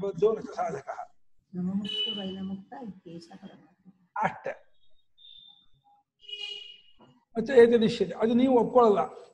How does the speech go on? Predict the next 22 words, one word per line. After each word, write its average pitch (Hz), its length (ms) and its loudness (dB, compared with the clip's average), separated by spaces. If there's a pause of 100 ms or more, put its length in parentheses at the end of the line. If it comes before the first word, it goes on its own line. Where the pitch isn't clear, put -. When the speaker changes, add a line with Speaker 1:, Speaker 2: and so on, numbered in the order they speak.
(140)
Speaker 1:
ಸರ್ವಜ್ಞನವು 214 720 2
ಬರೆದಂತ 208 400 2
ಶಾಸ್ತ್ರ 202 380 2
ಪ್ರಣಯನಾದಿಗಳು 214 640 -2
ಅಂಧ 196 220 -4
ಪರಂಪರ, 196 460 -6 (680)
ಇದು 226 220 4
ಅರ್ಥವಿಲ್ಲದ್ದು 214 880 4
ಅಂತಂದ್ರೆ 208 360 -2
ನೀವು 220 200 0
ಅದನ್ನು 208 200 0
ಒಪ್ಕೊಳ್ಳಲ್ಲ. 156 440 -4 (720)
ಆದ್ರಿಂದ 196 420 0 (720)
ಎಲ್ಲ 196 120 0
ಕ್ಷಣಿಕ 196 320 0
ವಿಜ್ಞಾನ 196 440 -2
ಅಂತ 185 160 -10
ಅನ್ಬೇಡ. 202 340 2 (760)
ಅವ್ರಿಗೂ 175 440 -2
ಎಲ್ಲವೂ 220 1080 0
ಬಾಹ್ಯಾರ್ಥಭಾವವೂ 208 880 0
ಇದೆ, 185 440 -4